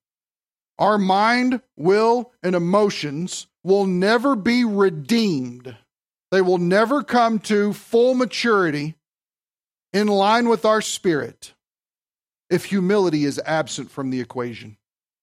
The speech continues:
It is impossible to mature as a Christian if humility is gone.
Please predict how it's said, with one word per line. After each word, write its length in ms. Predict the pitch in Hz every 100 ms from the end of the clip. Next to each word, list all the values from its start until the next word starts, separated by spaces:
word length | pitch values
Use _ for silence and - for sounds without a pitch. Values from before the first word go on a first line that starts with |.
| _ _ -
It 180 | 196 208
is 180 | 196 170
impossible 800 | 165 - 208 233 - 240 220 233
to 220 | - 220
mature 760 | 185 165 - - 226 226 233 -
as 200 | 180 165
a 140 | 175
Christian 720 | 165 - 175 131 - - 98 _ _ _ _ _ _ _ _ _ _
if 140 | 139 -
humility 580 | 170 156 151 151 139
is 160 | 131 117
gone. 340 | - 107 101